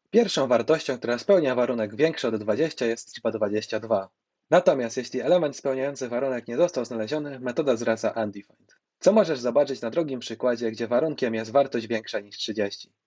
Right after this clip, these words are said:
Metoda find index zwraca indeks pierwszego elementu z dostarczonej tablicy, który spełnił warunek. Zobaczmy to na przykładzie, ponownie wykorzystajmy tablicę age.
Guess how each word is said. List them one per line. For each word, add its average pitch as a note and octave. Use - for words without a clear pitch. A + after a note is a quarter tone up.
Metoda E3
find F#3+
index A#2
zwraca A2+
indeks D#3
pierwszego D3
elementu B2+
z A2+
dostarczonej A#2+
tablicy, B2
który A#2
spełnił A#2+
warunek. G2
Zobaczmy -
to C3+
na B2+
przykładzie, D3
ponownie D#3
wykorzystajmy A#2+
tablicę G#2+
age. A2